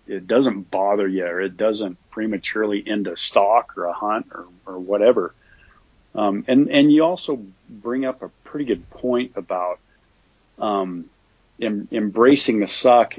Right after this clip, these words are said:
and realizing that, uh, yeah, this is terrible, but,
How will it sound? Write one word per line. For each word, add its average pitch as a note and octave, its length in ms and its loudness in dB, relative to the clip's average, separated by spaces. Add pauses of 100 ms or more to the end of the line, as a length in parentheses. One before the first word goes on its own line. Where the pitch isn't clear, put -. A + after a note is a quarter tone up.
and G2 400 -8
realizing G2 960 0
that, F#2 260 -4 (1040)
uh, - 240 -12 (120)
yeah, B2 280 0
this A#2 260 -2
is - 140 -4
terrible, F#2+ 800 2 (640)
but, G2+ 340 0